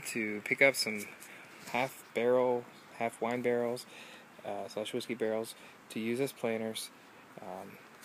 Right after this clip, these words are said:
because they look great as decorative, uh, pieces, you know, throughout the yard. Um, <clears throat> what I've done here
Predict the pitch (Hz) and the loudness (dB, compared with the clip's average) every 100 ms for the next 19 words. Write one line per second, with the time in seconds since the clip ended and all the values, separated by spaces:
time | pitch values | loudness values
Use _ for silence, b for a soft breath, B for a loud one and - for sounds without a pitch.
0 | - - - - B B - - - - | -20 -16 -10 -10 B B -20 -18 -12 -4
1 | 113 113 113 - 107 117 107 104 - 107 | 0 2 2 0 2 2 0 -4 0 0
2 | - 107 101 - 101 101 98 - 123 110 | 0 -2 -2 -2 -2 -2 -4 -4 -2 0
3 | 101 98 - - 101 - 107 - 101 104 | -2 -4 -8 -12 -8 -2 -2 -2 -4 -2
4 | 104 98 - B B B B - 110 110 | -2 -6 -12 B B B B -2 0 0
5 | 113 113 - - - - 165 147 139 120 | -2 -6 -10 -12 -14 2 4 6 4 0
6 | 135 165 147 156 143 143 170 139 120 | 6 8 12 12 10 8 8 10 10